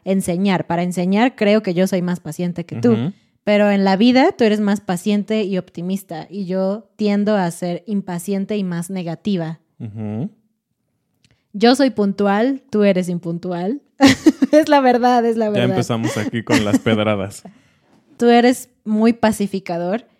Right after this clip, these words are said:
Speaker 1: y yo soy más justiciera.
Speaker 2: Uh, sí. Mm, interesante. Sí, creo que este tipo de preguntas a veces te deja pensando en,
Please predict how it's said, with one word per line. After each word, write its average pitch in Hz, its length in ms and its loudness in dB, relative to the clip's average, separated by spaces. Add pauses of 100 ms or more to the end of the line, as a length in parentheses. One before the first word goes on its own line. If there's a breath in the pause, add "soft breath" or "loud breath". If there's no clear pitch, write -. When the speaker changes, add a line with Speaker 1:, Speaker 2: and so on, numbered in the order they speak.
(100)
Speaker 1:
y 220 120 -8
yo 202 120 2
soy 196 180 0
más 196 220 0
justiciera. 175 760 -6 (580)
Speaker 2:
Uh, 101 300 -8 (200)
sí. 98 260 -20 (760)
Mm, 185 160 -12 (260)
interesante. 107 720 -14 (680)
Sí, 143 240 -8
creo 147 200 -6
que 185 80 -6
este 175 220 -8
tipo 131 300 -6
de 110 80 -2
preguntas 101 600 -8
a 110 40 -6
veces 101 360 -10
te 95 180 -6
deja 104 380 -8
pensando 110 680 -6
en, 92 280 -10